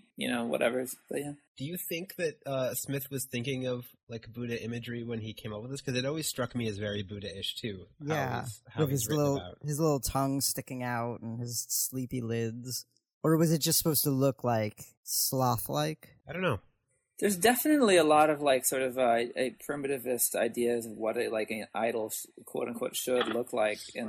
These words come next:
Speaker 1: here,
Speaker 3: Right.
Speaker 1: you know? Plus, plus, like,
Speaker 2: Yeah.
Speaker 1: the monster, monster movie.
Speaker 3: So they don't find any
Speaker 2: <laughs>
Speaker 3: gem, but they do find this basin with this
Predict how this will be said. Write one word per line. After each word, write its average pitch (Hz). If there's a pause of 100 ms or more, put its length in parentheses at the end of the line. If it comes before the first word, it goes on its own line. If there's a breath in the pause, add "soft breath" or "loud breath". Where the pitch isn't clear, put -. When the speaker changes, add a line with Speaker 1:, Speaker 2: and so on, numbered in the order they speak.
Speaker 1:
here, 127
Speaker 3:
Right. 123
Speaker 1:
you 120
know? 117
Plus, -
plus, 151
like, 139
Speaker 2:
Yeah. 104
Speaker 1:
the 131
monster, 117
monster 113
movie. 110 (160)
Speaker 3:
So 139 (160)
they 139
don't 143
find 139
any 151
Speaker 2:
<laughs> -
Speaker 3:
gem, 127
but 196
they 180
do 220
find 175
this 160
basin 117
with 139
this -